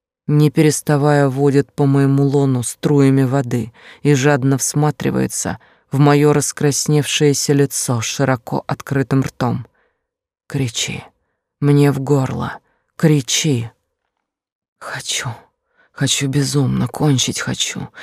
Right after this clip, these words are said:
Тебя хочу! В себе. Всеми способами, которыми ты любишь меня доводить. Вот до такого состояния абсолютного исступления.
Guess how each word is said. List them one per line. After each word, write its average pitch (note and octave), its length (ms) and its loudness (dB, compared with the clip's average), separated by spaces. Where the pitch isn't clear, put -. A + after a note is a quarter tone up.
Тебя D3 380 2
хочу! - 460 -6
В - 80 -8
себе. C3+ 560 0
Всеми C#3 320 -2
способами, C3 720 -2
которыми C3 720 -2
ты C#3+ 180 -2
любишь C3 440 -2
меня C3+ 320 2
доводить. B2+ 680 -4
Вот C#3 260 2
до C3 140 -2
такого C#3 400 0
состояния C#3+ 840 2
абсолютного C#3 800 0
исступления. B2+ 1040 -4